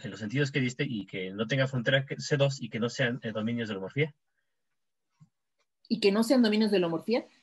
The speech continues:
Speaker 2: Fíjate,
Speaker 1: Ajá.
Speaker 2: es simplemente, este, pues, en espacios de Banach que no son separables, sí hay ejemplos de dominios que no sean,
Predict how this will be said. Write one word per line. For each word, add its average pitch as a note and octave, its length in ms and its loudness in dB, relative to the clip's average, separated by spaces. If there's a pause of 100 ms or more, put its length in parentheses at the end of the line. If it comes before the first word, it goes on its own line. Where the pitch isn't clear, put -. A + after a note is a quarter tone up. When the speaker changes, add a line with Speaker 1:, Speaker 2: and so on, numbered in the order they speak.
Speaker 2:
Fíjate, G#3+ 240 4
Speaker 1:
Ajá. - 80 4
Speaker 2:
es A3 100 2
simplemente, A3 840 0
este, E3+ 500 -4 (500)
pues, G#3 380 4 (240)
en G3+ 180 0
espacios B3 580 2
de G#3+ 120 6
Banach A3 440 4 (640)
que G3 120 4
no G3+ 140 4
son A#3 200 4
separables, G#3+ 680 4
sí G#3 160 2
hay G3+ 200 4
ejemplos G3 460 0
de F3+ 100 4
dominios F#3+ 440 0
que F3+ 140 -2
no F3+ 160 0
sean, F#3+ 460 -2